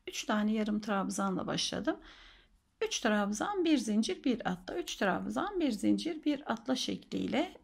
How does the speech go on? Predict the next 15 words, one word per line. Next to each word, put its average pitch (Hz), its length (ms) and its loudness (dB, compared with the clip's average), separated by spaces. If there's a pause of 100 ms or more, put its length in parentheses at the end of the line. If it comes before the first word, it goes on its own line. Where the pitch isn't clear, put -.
örerek 214 440 2
geldim. 202 540 0 (140)
En 277 200 4
son 226 520 0 (1700)
bir 330 180 0
tane 202 300 4
atlıyorum. 214 800 0 (1000)
Bir, - 400 -4 (1700)
iki 311 440 -2 (1400)
ve 359 240 -2
üç. - 320 -4
Yeter 208 420 0
bu - 80 -12
kadar. 254 440 -2 (920)
Bakınız 262 360 -6